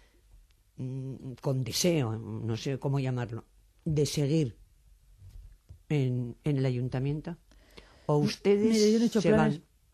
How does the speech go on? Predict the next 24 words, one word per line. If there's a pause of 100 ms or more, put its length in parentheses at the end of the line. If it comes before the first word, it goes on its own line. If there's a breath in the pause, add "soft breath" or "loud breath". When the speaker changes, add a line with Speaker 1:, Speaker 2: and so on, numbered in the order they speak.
(280)
Speaker 2:
Yo
he
pasado
ya
por
muchos
puestos
de
la
administración.
Speaker 1:
Ya,
ya
sé. (180)
Speaker 2:
He
tenido
tres
ministros
de
trabajo,
siendo
directora
general
y
secretaria